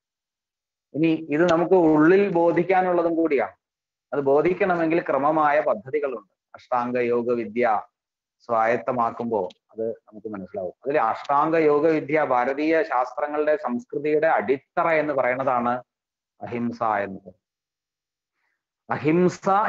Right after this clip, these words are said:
ഇല്ലാതെ നമുക്ക് ഉയരാൻ സാധ്യമല്ല, ഒരിക്കലും മനുഷ്യന് സാധ്യമല്ല അഹിംസ ഇല്ലാതെ.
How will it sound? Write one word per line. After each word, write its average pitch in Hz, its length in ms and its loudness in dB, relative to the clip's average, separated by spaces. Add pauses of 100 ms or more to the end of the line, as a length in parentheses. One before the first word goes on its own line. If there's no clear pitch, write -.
ഇല്ലാതെ 165 720 0
നമുക്ക് 147 300 -4
ഉയരാൻ 127 320 0
സാധ്യമല്ല, - 520 -8 (1200)
ഒരിക്കലും 160 440 2
മനുഷ്യന് 160 420 0
സാധ്യമല്ല 139 460 0
അഹിംസ 120 420 -2
ഇല്ലാതെ. 101 320 -10